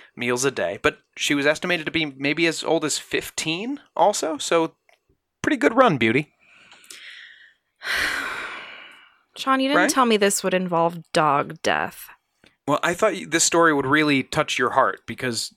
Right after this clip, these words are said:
Speaker 1: Neuberger was destroyed by this.
Speaker 2: Yeah, I could imagine.
Speaker 1: And he had her embalmed and
Speaker 2: Oh.
Speaker 1: visited the funeral parlor where she was being held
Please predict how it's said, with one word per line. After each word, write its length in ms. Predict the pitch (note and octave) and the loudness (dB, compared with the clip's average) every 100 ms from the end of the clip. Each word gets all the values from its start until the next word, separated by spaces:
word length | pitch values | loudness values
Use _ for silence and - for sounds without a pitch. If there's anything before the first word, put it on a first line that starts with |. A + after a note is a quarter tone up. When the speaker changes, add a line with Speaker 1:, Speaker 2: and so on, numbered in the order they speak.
| - | -2
Speaker 1:
Neuberger 560 | D#3 D#3+ D#3+ C#3 C#3+ | -2 2 4 4 2
was 340 | C3+ B2+ A2+ - | 2 0 0 -6
destroyed 840 | B2+ - - - B2+ C3+ G2+ - - - | -4 -2 -2 -2 0 2 0 -6 -14 -8
by 140 | F2+ | -8
this. 300 | - - - | -8 -18 -14
Speaker 2:
Yeah, 320 | A#3+ C4+ C#4+ F3 _ _ _ _ - | -6 -6 -6 -12 _ _ _ _ -14
I 60 | |
could 120 | G#3+ | -10
imagine. 540 | A#3 A3+ A#3+ - - G3 _ _ _ | -8 -8 -8 -12 -16 -18 _ _ _
Speaker 1:
And 220 | B2 B2 | -4 -2
he 140 | C#3 B2+ | -2 -2
had 200 | C3+ C#3 | 0 0
her 140 | E3 | 0
embalmed 540 | F3 D3 A#2+ C3+ F3 - _ _ _ _ _ _ _ _ _ | 0 0 0 -2 -8 -18 _ _ _ _ _ _ _ _ _
and 180 | C3 B2+ | -6 -6
Speaker 2:
Oh. 40 | B2+ | -6
Speaker 1:
visited 500 | A#2 D#3 D#3+ D#3 C#3+ | -2 -2 0 2 2
the 60 | |
funeral 440 | - D#3+ E3 D3+ B2+ | 2 -2 2 2 2
parlor 440 | - G#2 G2+ B2 | 2 2 2 -2
where 180 | B2 A2+ | 0 -2
she 140 | - | 0
was 120 | B2 A#2 | -4 -2
being 260 | B2 A#2 | -6 -6
held 320 | A2 A#2+ C3 | -2 -2 -2